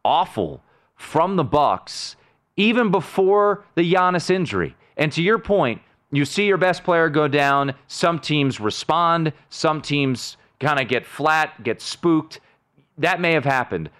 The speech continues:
But that's, but the fact that they were down by a baker's dozen at the half, scoring thirty-eight points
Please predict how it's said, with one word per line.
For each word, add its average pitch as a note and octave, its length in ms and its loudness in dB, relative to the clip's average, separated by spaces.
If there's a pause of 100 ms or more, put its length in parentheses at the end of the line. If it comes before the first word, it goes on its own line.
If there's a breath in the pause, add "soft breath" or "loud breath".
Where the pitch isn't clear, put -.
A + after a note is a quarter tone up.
(300 soft breath)
But C#3 260 -2
that's, - 460 -4 (840)
but C3+ 320 -4 (420)
the C#3 80 -2
fact G#3 300 0
that E3+ 120 -4
they F3+ 100 2
were D#3 120 2
down D3 340 0
by C3 120 2
a A2+ 100 2
baker's D3 480 -2
dozen A#2 400 0
at A#2+ 180 -2
the F#2+ 80 0
half, E2+ 380 -4 (840)
scoring C#3+ 460 -2
thirty-eight D3+ 800 0
points B2 640 -4